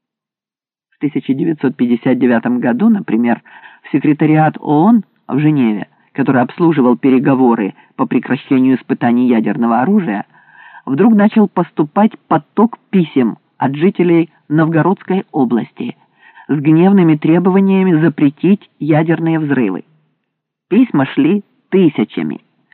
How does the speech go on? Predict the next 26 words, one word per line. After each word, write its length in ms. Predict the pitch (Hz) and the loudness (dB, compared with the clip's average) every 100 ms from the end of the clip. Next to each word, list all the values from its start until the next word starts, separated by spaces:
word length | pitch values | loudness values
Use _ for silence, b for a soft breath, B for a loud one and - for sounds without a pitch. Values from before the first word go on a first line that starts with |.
| b b b b | b b b b
Их 160 | 165 | -2
писали 320 | 175 - 170 | -2 -2 0
рабочие, 580 | 170 160 151 113 - - - | 0 0 0 -2 -2 -10 -4
служащие, 600 | 170 165 131 - - 117 | 0 2 0 -6 -6 -6
школьники, 600 | - - 190 156 120 127 | -4 -2 2 2 0 -2
колхозники. 880 | - 175 180 214 151 123 117 - - _ _ _ _ _ _ _ - | -2 -2 0 0 0 -2 -6 -8 -12 _ _ _ _ _ _ _ -12
Секретариат 540 | 120 123 - 107 120 | -8 -6 -4 -2 0
был 160 | 131 135 | 2 2
в 20 | |
растерянности. 840 | 151 - 240 190 120 - _ - _ _ _ _ _ | 0 -2 0 0 -4 -10 _ -18 _ _ _ _ _
Почему 320 | - - 147 | -8 -2 0
только 280 | 165 190 190 | 2 0 2
из 80 | 185 | 0
Новгородской 600 | 190 185 196 196 - 196 | 0 0 2 0 0 -2
области? 540 | 185 - - - - _ _ _ _ _ _ | 0 0 -4 -10 -20 _ _ _ _ _ _
Почему 320 | 151 139 160 | -6 0 0
не 160 | 190 170 | 2 0
из 60 | 143 | -4
Псковской, 580 | - - - 135 151 123 | -10 -10 -2 -2 0 -2
Ленинградской 960 | 104 110 117 110 131 151 110 101 95 80 | 0 2 0 0 -2 -2 -4 -2 0 -2
и 60 | |
сотни 320 | 110 127 120 143 | -2 -2 -2 0
других 400 | 156 190 254 - | 2 2 2 2
областей 440 | 127 113 - 101 - | -2 -2 -4 -6 -2
Советского 480 | 123 80 - 110 - | -2 -4 -6 -6 -6
Союза? 440 | 67 62 - - | -6 -6 -8 -14